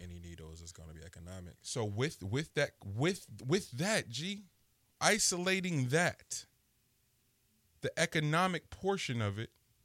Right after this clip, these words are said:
Speaker 2: and the ability to control, that's the only, that's the only thing we're talking about. We don't have enough economic power to be able to flex and have swift justice.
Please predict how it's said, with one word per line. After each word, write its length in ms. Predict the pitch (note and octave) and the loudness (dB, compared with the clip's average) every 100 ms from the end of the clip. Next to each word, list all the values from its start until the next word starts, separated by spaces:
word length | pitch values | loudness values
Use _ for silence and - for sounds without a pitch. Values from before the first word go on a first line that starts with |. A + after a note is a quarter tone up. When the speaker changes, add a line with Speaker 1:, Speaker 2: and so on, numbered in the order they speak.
| _ | _
Speaker 2:
and 180 | B2+ C3+ | -2 0
the 100 | A#2+ | 0
ability 520 | A2+ G#2 D#3+ D#3+ D3 | -2 -2 -2 -2 -4
to 220 | C3+ C#3+ | -6 -6
control, 880 | B2 D3 C#3+ - F3 - D3+ F2+ - - - _ _ _ _ _ _ - | -6 -6 -6 -6 -2 2 2 0 -4 -12 -20 _ _ _ _ _ _ -2
that's 180 | D#3+ - | 0 2
the 160 | - - | 2 2
only, 420 | E3 G#3 G#3+ G3+ - | 0 0 0 -4 -4
that's 200 | - E3+ | -4 -2
the 100 | D#3+ - | -4 -2
only 360 | F3+ G#3+ G#3+ | 0 0 -2
thing 360 | F#3+ - F3+ F3 | -4 -4 -2 -2
we're 80 | D3+ | -6
talking 340 | - F#3 F#3 | 0 0 0
about. 280 | C#3+ B2 - | -2 -2 -2
We 220 | A#2 E3+ | -4 -2
don't 280 | F#3+ G#3 - | -2 -4 -4
have 380 | D#3+ D3 D3+ D3 - - - | -2 0 -2 -6 -20 -20 -10
enough 260 | C3 C3+ B2 - | -4 -2 -4 -2
economic 760 | D#3 E3+ D3+ D3 D3 D3+ - | -2 -2 -2 0 0 -4 -10
power 540 | - D#3 C#3+ A2 A#2+ - - - | -2 2 4 2 -2 -6 -20 -12
to 120 | - A2+ | -8 -4
be 200 | C3 G#2+ | -4 0
able 240 | C3+ C3 | 0 -2
to 60 | G2+ | -6
flex 580 | - - D3 D3 - - | -10 -2 0 0 -2 -4
and 160 | A#2 | -4
have 300 | A2+ C3 A#2 | -2 -2 -4
swift 340 | - - A#2 - | -4 -6 -6 -6
justice. 720 | - - - E2+ F2+ - | -6 -6 -6 -8 -10 -12